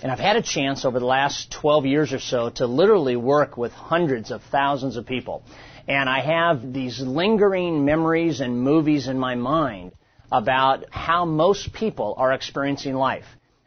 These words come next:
And it breaks. I have chances to hear from people who come up out of the audience and talk with me.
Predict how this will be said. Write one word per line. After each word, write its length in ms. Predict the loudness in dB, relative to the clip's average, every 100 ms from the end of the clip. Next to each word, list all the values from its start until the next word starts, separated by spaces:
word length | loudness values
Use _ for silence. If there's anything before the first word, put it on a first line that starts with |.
| -4
And 120 | 0
it 240 | 0 -2
breaks. 540 | 2 4 2 -2 -10 -6
I 140 | -2
have 200 | 0 -2
chances 540 | -2 -4 -4 -4 -6
to 140 | -2 -2
hear 260 | 0 0
from 220 | 0 -2 -4
people 260 | -4 -4
who 160 | -4 -6
come 280 | -2 0 2
up 160 | 2
out 120 | 2
of 80 | 2
the 140 | 2 2
audience 500 | 2 0 -4 -8 -6
and 160 | -6
talk 260 | 0 0 0
with 140 | -6
me. 240 | -8 -10